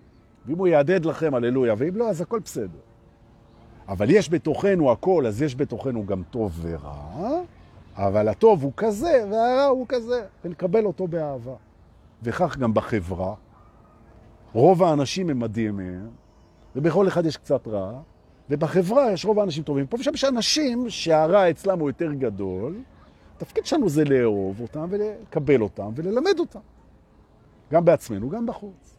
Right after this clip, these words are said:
וזה מוביל אותי לנס אחר, שהוא נס שקשור לסליחה, אם אנחנו כבר פה. "אבל דורקי, אתה אופורטוניסט. אנחנו נכנסנו איתך לנס של אלוהים, ואתה דוחף אותנו לנס הסליחה, נכון?"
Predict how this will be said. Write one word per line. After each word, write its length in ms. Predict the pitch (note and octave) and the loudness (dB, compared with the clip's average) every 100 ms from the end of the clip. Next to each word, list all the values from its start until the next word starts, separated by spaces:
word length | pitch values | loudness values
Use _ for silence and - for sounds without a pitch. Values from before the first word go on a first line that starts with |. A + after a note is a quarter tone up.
| - - _ - - - - - - - - - - - - | -20 -20 _ -20 -20 -20 -20 -20 -20 -20 -20 -20 -20 -20 -8
וזה 180 | A2+ C#4 | 2 6
מוביל 280 | G3+ A3 | 6 4
אותי 240 | A3+ - G3+ | 0 0 2
לנס 440 | D#3+ D3 G3+ - | 2 2 0 -4
אחר, 380 | D#3 B3 C#4 A#3+ | -4 2 2 2
שהוא 460 | C3+ - B2 B2 A#2 | -4 0 2 2 4
נס 360 | A#2+ A#2+ - | 2 2 -4
שקשור 520 | - A2+ - G2+ B2 | -12 -12 -12 -10 -6
לסליחה, 580 | A#2 - - C#3+ - B3+ | -6 -6 -6 -4 0 0
אם 140 | C#3 A#2 | 2 0
אנחנו 280 | A2+ - A#2+ | -2 -6 -2
כבר 200 | C#3 B2 | 0 0
פה. 200 | G#3 G3+ - - | -4 -6 -8 -16
"אבל 160 | E2 | -14
דורקי, 320 | E3+ D#3 D3 F2+ | -10 -10 -10 -16
אתה 160 | G2 | -8
אופורטוניסט. 800 | A#2 G2+ A#2+ - D3 C4 - - - - - - - - - - | -10 -8 -12 -8 -8 -8 -12 -18 -20 -20 -20 -20 -20 -20 -20 -2
אנחנו 300 | C3+ G3+ G#3+ | 0 2 0
נכנסנו 400 | D#3 D#3+ - E3+ | 2 2 0 -4
איתך 220 | C3+ C#3 B2+ | -2 2 2
לנס 360 | A#2+ A#2+ C#3+ - | 2 -2 -2 -2
של 160 | C3 | -2
אלוהים, 360 | B2 A#2 A2 A2 | 0 0 0 0
ואתה 180 | A2 D3+ | -2 -2
דוחף 480 | C3 B2+ D3 E3+ | 2 2 2 0
אותנו 300 | E3+ D3+ C#3 | 0 -4 -2
לנס 280 | C3+ D3 D#3 | -2 -4 -6
הסליחה, 420 | D3 - B2 A#2+ | -8 -10 -12 -10
נכון?" 260 | A2+ F#2 A#2 | -12 -12 -16